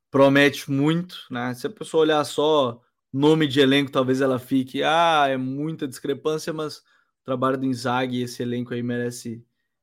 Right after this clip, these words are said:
merece bastante ficar, ficar de olho, que eu acho que é um trabalho bem interessante, dos mais interessantes dessa, dessa temporada.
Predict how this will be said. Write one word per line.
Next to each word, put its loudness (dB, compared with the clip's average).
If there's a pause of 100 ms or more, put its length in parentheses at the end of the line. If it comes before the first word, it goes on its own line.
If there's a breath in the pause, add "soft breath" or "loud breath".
merece -4
bastante -2
ficar, -6 (360)
ficar -4
de -4
olho, -2
que -6
eu -2
acho -10
que -8
é -4
um -8
trabalho -4
bem -2
interessante, -6
dos -2
mais 0
interessantes -8
dessa, -6 (480 soft breath)
dessa -2
temporada. -2